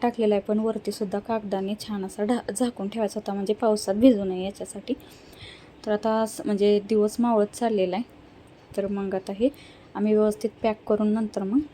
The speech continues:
घरी जाणार आहोत. कंटाळाच खूप आलेला आहे, पण चला, हे एक तर म्हणजे काम झालेलं आहे. तर इथं वरत पाट्या गोळा करायला लागलेला आहे, म्हणजे भरपूर पाट्या आणलेल्या, म्हणजे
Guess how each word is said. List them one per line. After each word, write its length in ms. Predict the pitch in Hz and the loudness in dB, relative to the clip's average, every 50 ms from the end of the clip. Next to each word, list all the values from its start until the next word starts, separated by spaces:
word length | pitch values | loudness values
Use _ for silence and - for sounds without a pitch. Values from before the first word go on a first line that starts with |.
| - | -4
घरी 260 | 226 220 208 - 214 | -2 -2 0 0 0
जाणार 340 | 196 202 226 214 196 185 190 | 0 0 -2 -2 -2 -2 -2
आहोत. 140 | 208 202 202 - - | -2 -2 -4 -2 -2
कंटाळाच 480 | 233 220 214 - 202 196 196 196 - | -4 -4 -2 -2 -2 -2 -2 -4 -6
खूप 260 | - - 214 208 - | -4 -4 -4 -2 -2
आलेला 360 | 220 208 202 185 180 180 190 185 | -2 -2 0 0 -2 -2 -2 -2
आहे, 100 | 185 202 - - - - - - - - - - - - - - - - - - - - - - - - - - - - - - - - - - | -2 -4 -8 -14 -20 -20 -20 -20 -20 -20 -20 -20 -20 -20 -20 -20 -20 -20 -20 -20 -20 -20 -20 -20 -20 -20 -20 -20 -20 -20 -20 -20 -20 -18 -10 -8
पण 100 | 196 190 | -8 -8
चला, 300 | - - 214 202 190 190 202 - - - - - - - - | -4 -4 -4 -4 -4 -8 -10 -14 -20 -20 -20 -20 -16 -6 0
हे 180 | 226 214 208 | 4 6 6
एक 100 | 208 208 - - - - - - | 6 4 0 -8 -20 -18 -8 -4
तर 100 | 226 214 | -2 0
म्हणजे 280 | 214 208 208 202 196 196 | 2 2 2 2 0 0
काम 360 | 196 - 202 190 190 202 208 202 - - - - 175 | 0 0 -2 -2 -2 -2 -4 -6 -8 -12 -8 -4 0
झालेलं 440 | 208 233 208 214 202 196 190 202 185 | 0 0 0 0 -2 0 0 0 -2
आहे. 260 | 185 240 - - - - - - - - - - - - - - - - - - - - - - - - - - - - - - - - - - - | -4 -4 -8 -14 -20 -20 -20 -20 -20 -20 -20 -20 -20 -20 -20 -20 -20 -20 -20 -20 -20 -20 -20 -20 -20 -20 -20 -20 -20 -20 -20 -20 -20 -20 -14 -4 0
तर 60 | 220 | 2
इथं 220 | 226 233 - 226 | 2 2 2 0
वरत 260 | 220 220 226 214 220 214 - - | 0 2 2 2 2 0 2 2
पाट्या 280 | 247 233 220 226 208 | 2 2 4 2 2
गोळा 220 | 202 214 226 214 202 | 4 4 2 2 2
करायला 460 | 202 - 208 208 202 190 196 214 214 | 0 -2 -2 0 0 0 2 2 2
लागलेला 300 | 208 202 196 190 185 180 | 0 0 -2 -2 -2 -2
आहे, 80 | 196 208 - - - - - - - - - - - - - - - - - - - - - - - - - | -4 -4 -8 -18 -20 -20 -20 -20 -20 -20 -20 -20 -20 -20 -20 -20 -20 -20 -20 -20 -20 -20 -20 -20 -18 -10 -4
म्हणजे 180 | 220 208 208 208 | -4 0 0 2
भरपूर 380 | 202 240 240 220 - 214 208 | 4 4 2 2 2 0 0
पाट्या 360 | 208 - 233 - - - 202 | 0 0 -2 -2 -2 -2 -2
आणलेल्या, 380 | 202 214 214 196 190 185 185 196 220 - - | -2 0 0 2 0 0 0 -2 -6 -6 -6
म्हणजे 320 | - 202 196 208 208 208 | -6 -4 0 2 2 2